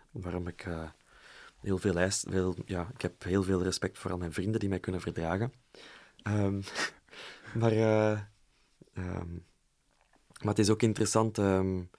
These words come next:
ehm, die veelheid, het is ook heel aantrekkelijk. Eh, die, die,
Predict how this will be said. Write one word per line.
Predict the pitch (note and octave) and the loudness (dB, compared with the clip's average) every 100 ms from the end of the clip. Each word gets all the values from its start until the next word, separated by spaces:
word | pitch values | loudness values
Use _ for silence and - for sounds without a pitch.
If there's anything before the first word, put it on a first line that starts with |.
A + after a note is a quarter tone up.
| _ - - - _ | _ -20 -20 -20 _
ehm, | - F2+ F2 F2 F2 E2+ F#2+ | -6 -4 -2 -4 -6 -8 -6
die | F#2+ F2 | -4 -2
veelheid, | F2+ G#2 A#2 A#2+ B2 - - _ | 4 6 6 4 0 -4 -16 _
het | - | -2
is | G#2 | 2
ook | B2 | 4
heel | B2 | 4
aantrekkelijk. | G#2 F#2 A#2 A#2 F2 - - _ _ _ | 4 2 -2 -2 -4 -6 -18 _ _ _
Eh, | - F#2 F#2 F2+ F2+ F2+ - _ _ | -8 -4 -2 0 -2 -4 -10 _ _
die, | - F2 F#2+ F#2 F#2 F2+ - - _ _ | -12 -4 -4 -2 -6 -10 -16 -20 _ _
die, | F#2 | -14